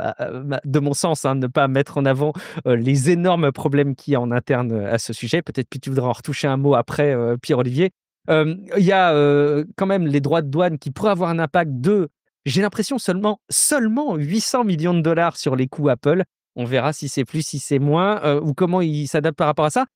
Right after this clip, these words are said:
Et puis, j'en profite pour dérouler, euh, on le fait régulièrement, les résultats des autres, euh, géants de la tech. Microsoft, soixante-dix milliards de chiffre d'affaires, euh, vingt-cinq virgule huit milliards de revenus,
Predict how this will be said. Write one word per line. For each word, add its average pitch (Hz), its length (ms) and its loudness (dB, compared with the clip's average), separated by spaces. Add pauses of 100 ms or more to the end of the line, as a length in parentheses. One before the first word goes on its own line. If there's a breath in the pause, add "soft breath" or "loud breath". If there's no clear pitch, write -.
(160)
Et 196 80 2
puis, 285 120 -4
j'en 254 140 0
profite 285 320 -2
pour 170 180 2
dérouler, 202 560 2
euh, 143 220 2
on 143 100 0
le 143 80 2
fait 170 180 0
régulièrement, 160 640 0
les 147 100 4
résultats 135 400 2
des 127 220 0
autres, 139 300 0
euh, 117 420 0
géants 123 320 2
de 135 60 -6
la 117 100 0
tech. 175 200 0 (200)
Microsoft, 151 640 0 (300)
soixante-dix 214 560 0
milliards 190 320 0
de 160 100 0
chiffre 151 200 -2
d'affaires, 156 420 0 (640)
euh, 143 160 4
vingt-cinq 180 500 0
virgule 135 340 0
huit 190 260 -4
milliards 180 560 2
de 139 300 0
revenus, 139 600 0